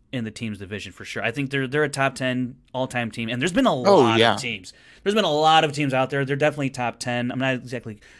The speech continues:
Speaker 1: quite sure where they land, um, even though they're a game, I think, above five hundred or right there around five hundred. So even with that record, they, they, they are one of the best teams of all time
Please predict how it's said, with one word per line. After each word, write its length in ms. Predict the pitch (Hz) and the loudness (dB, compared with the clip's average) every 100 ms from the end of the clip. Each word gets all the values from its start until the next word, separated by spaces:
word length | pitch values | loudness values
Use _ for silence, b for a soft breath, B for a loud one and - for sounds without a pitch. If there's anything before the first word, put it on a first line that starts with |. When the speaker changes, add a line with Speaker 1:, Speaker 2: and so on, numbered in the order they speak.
| b | b
Speaker 1:
quite 220 | - 135 | -4 -4
sure 100 | 135 | -2
where 140 | 120 123 | -2 0
they 120 | 110 | -2
land, 440 | 107 113 123 143 139 b b b b | -2 -4 -2 -4 -8 b b b b
um, 240 | 120 110 120 | -6 -4 -4
even 220 | 127 127 | -4 0
though 180 | 123 123 | 0 0
they're 280 | 120 120 - 123 | -2 -4 -4 -6
a 80 | |
game, 480 | 113 101 107 120 131 | -8 -8 -6 -4 -4
I 80 | 135 | -6
think, 180 | 139 151 | -8 -10
above 300 | 143 147 143 | -8 -8 -8
five 180 | 151 147 | -8 -8
hundred 460 | 151 156 156 147 _ _ _ - | -8 -6 -6 -8 _ _ _ -12
or 100 | 117 | -8
right 140 | 117 123 | -6 -4
there 140 | 127 | -4
around 180 | 127 120 | -4 -4
five 160 | 127 | -6
hundred. 320 | 120 123 123 - | -4 -4 -6 -4
So 320 | 117 110 110 | -4 -2 -4
even 300 | 160 175 147 | -4 -4 -4
with 140 | 139 | 0
that 180 | 135 110 | 0 2
record, 480 | 120 120 117 104 b b b b b _ _ _ _ _ _ _ - - | 0 -2 -4 -10 b b b b b _ _ _ _ _ _ _ -14 -2
they, 200 | 139 131 | -2 0
they, 260 | 131 135 | 0 0
they 200 | 135 135 | 0 0
are 120 | 135 123 | 0 0
one 160 | 127 | -2
of 100 | 117 | -4
the 80 | 110 | -4
best 240 | 123 120 | -2 -2
teams 180 | 127 113 | -4 -6
of 80 | 104 | -6
all 140 | 98 | -10
time 380 | 95 110 98 87 | -10 -10 -10 -12